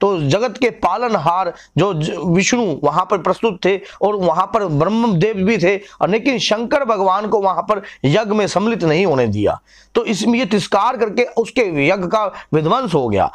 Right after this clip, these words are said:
उसी प्रकार आपके परिवार के अंदर अगर कोई आपके देवी देवता है,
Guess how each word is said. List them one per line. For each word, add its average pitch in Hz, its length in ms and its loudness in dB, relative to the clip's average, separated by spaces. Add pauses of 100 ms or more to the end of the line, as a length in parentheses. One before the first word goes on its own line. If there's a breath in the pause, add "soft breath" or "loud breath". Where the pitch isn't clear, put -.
(280 loud breath)
उसी 240 260 0
प्रकार 208 360 0
आपके 214 420 0
परिवार 185 540 0
के 208 140 0
अंदर 190 180 0
अगर 208 220 0
कोई 233 180 0
आपके 175 300 0
देवी 175 340 2
देवता 175 440 0
है, 135 260 -2